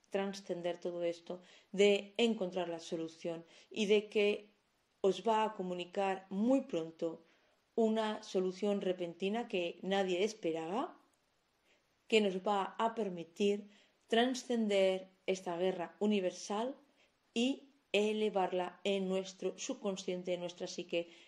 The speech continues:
en nuestra mente, en nuestro, en nuestro ser. Dice la sacerdotisa que pronto Yogananda y Yukteswar nos traerán noticias en relación a esa solución.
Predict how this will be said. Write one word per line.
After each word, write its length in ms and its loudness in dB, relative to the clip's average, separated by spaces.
en 240 4
nuestra 600 -4
mente, 360 0
en 80 -2
nuestro, 560 -6
en 80 -6
nuestro 280 -10
ser. 220 -16
Dice 260 2
la 60 2
sacerdotisa 680 -2
que 140 0
pronto 500 2
Yogananda 380 2
y 80 -4
Yukteswar 680 0
nos 340 4
traerán 440 2
noticias 600 -2
en 140 2
relación 580 -4
a 320 -6
esa 520 -2
solución. 520 -8